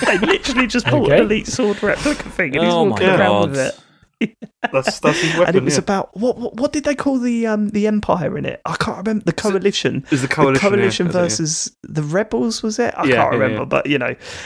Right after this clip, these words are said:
Speaker 1: And we're sitting there and we're watching it and we're just going, I mean, the acting's terrible. The, the, you know, the script is nonsensical. I mean, even more
Speaker 4: <laughs>
Speaker 1: so than Star Wars.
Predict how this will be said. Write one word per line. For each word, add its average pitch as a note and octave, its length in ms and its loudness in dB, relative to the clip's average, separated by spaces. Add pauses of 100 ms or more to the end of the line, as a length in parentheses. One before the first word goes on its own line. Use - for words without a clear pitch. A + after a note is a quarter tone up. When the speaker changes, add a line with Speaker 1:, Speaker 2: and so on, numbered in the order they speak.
(160)
Speaker 1:
And G3 180 0
we're C#4 180 2
sitting B3+ 300 0
there C3 120 -2
and C3+ 80 -2
we're D3+ 80 4
watching E3 400 -2
it B2 180 -4
and D3 100 -4
we're D#3 80 0
just - 260 -2
going, D3 300 0
I C3+ 60 -2
mean, D3+ 180 2
the D3 160 -2
acting's E3+ 480 -4
terrible. C3 480 -2
The, B2+ 240 -2
the, - 120 -6
you A#2+ 160 -2
know, A#2+ 200 0
the B2+ 140 -6
script - 580 -2
is B2+ 140 -4
nonsensical. B2+ 880 -2
I B2 40 0
mean, C3+ 200 4
even C3 240 4
more B2+ 280 2
Speaker 4:
<laughs> - 100 -2
Speaker 1:
so A#2+ 140 0
than A#2 160 -8
Star B2 320 2
Wars. F#2+ 280 -6